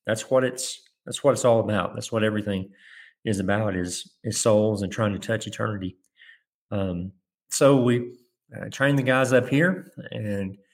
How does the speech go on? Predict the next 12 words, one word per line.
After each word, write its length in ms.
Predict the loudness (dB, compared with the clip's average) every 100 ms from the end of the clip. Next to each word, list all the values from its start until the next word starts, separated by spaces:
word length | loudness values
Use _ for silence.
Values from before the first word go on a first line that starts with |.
| _ _ _ _ -18
i-, 100 | -16 -16 -4
in 220 | 0 2
my, 320 | 4 4 4 0 -6 _ _ _ _ _ _
you 80 | -6
know, 80 | -4
since 360 | -4 -4 -6
the 180 | -10 -6
last 280 | -4 -4 -4
time 220 | -4 -2
you 120 | -2 -2
and 100 | -2
I 200 | -2